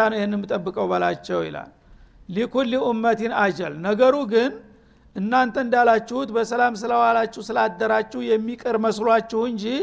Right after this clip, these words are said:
እንደሚ-፣ እንደማይቀር እርግጠኛ ነኝ። ለእያንዳንዱ አመፀኛ ህዝብ ሁሉ የሚያልቅበትና የሚተነፍስበት ቀጠሮ ተይዞለታል። ያ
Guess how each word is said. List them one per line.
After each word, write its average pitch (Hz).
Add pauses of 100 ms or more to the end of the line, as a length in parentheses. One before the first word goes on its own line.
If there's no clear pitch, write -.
(600)
እንደሚ-፣ 233
እንደማይቀር 233
እርግጠኛ 214 (140)
ነኝ። 156 (440)
ለእያንዳንዱ 233 (140)
አመፀኛ 233 (260)
ህዝብ 202
ሁሉ 220 (800)
የሚያልቅበትና 220 (100)
የሚተነፍስበት 220
ቀጠሮ 226
ተይዞለታል። 190 (460)
ያ 185